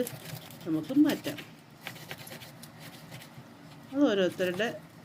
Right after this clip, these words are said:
ഇഷ്ടത്തിനനുസരിച്ച് ചെയ്യാം. അതിനകത്ത് മീ-, മീനുണ്ടല്ലോ, അതുകൊണ്ട് നമ്മളത് വീണ്ടും ചെറിയ പീസുകളാക്കിയിട്ട് നമുക്ക് കട്ട് ചെയ്ത് എടുക്കാം.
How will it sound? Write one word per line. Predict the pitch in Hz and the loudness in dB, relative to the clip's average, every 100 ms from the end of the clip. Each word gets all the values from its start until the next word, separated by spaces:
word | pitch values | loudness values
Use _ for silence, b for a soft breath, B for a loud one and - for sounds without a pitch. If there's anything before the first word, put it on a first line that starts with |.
| - | -16
ഇഷ്ടത്തിനനുസരിച്ച് | - - 180 185 175 160 170 165 160 160 | -8 -4 0 4 4 4 4 2 2 0
ചെയ്യാം. | 156 147 160 190 - - - - - - - - - - - | 4 4 4 0 -8 -16 -18 -20 -20 -18 -18 -18 -20 -18 -6
അതിനകത്ത് | 180 170 180 180 196 196 | 2 4 4 2 0 2
മീ-, | 180 - - | 0 -2 -6
മീനുണ്ടല്ലോ, | 208 220 196 160 151 151 165 | 0 2 6 6 6 6 6
അതുകൊണ്ട് | 160 170 175 185 | 6 6 4 0
നമ്മളത് | 180 170 170 160 190 - | 2 2 4 4 2 2
വീണ്ടും | 170 156 175 214 202 | 0 2 2 0 0
ചെറിയ | 165 160 196 190 - - - | 6 6 6 -2 -6 -6 -6
പീസുകളാക്കിയിട്ട് | 196 180 190 170 160 139 139 156 151 196 | -2 0 2 2 2 0 0 -2 0 -2
നമുക്ക് | 165 147 147 208 175 | 0 0 -2 -6 -8
കട്ട് | 156 - | -8 -2
ചെയ്ത് | 131 131 226 - - - - 170 | -2 -2 -4 -8 -18 -18 -12 -4
എടുക്കാം. | - - - | -4 -4 -10